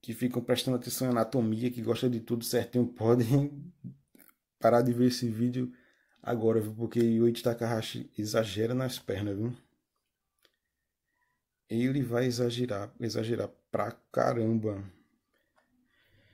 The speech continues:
Ele vai exagerar nas pernas. Vai ter personagem que vai ter perna de dois metros. E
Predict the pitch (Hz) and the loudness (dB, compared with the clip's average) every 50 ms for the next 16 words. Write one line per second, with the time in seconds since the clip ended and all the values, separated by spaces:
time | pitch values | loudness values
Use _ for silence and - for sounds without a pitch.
0 | _ _ _ - 123 127 135 135 139 131 131 127 127 131 127 123 123 123 123 135 | _ _ _ 0 2 2 2 2 0 0 0 0 0 0 0 2 0 0 2 2
1 | 131 117 107 104 107 104 104 110 110 113 120 123 - - _ - 110 107 107 110 | 0 0 0 -2 -4 -4 -4 -4 -4 -4 -6 -6 -8 -12 _ -4 -2 -2 -2 -2
2 | 110 110 110 117 113 113 123 123 - - 110 - 123 113 107 107 - 113 110 113 | -2 0 0 -2 -2 -2 -4 -4 -4 -4 -4 -2 -4 -4 -4 -4 -4 -4 -6 -4
3 | - - 110 - - _ - 110 104 107 110 104 101 101 95 92 95 107 120 127 | -4 -6 -8 -8 -12 _ -4 -4 -2 -2 -2 -4 -6 -8 -10 -8 -4 -2 -2 -2
4 | 123 120 92 95 98 101 101 104 110 110 110 - - - - 85 85 - _ _ | -2 -4 -6 -8 -6 -4 -2 0 0 0 -2 -4 -8 -16 -18 -18 -18 -18 _ _
5 | _ _ _ _ _ _ _ _ _ _ _ _ _ _ _ _ _ _ _ _ | _ _ _ _ _ _ _ _ _ _ _ _ _ _ _ _ _ _ _ _
6 | _ _ _ _ _ _ _ _ _ _ _ _ _ _ _ _ _ _ _ _ | _ _ _ _ _ _ _ _ _ _ _ _ _ _ _ _ _ _ _ _
7 | _ _ _ _ _ _ _ _ _ _ _ _ _ _ _ _ _ _ _ _ | _ _ _ _ _ _ _ _ _ _ _ _ _ _ _ _ _ _ _ _
8 | _ _ _ _ _ _ _ _ _ 131 127 127 135 143 - - | _ _ _ _ _ _ _ _ _ -2 -2 -2 -2 -4 -8 -10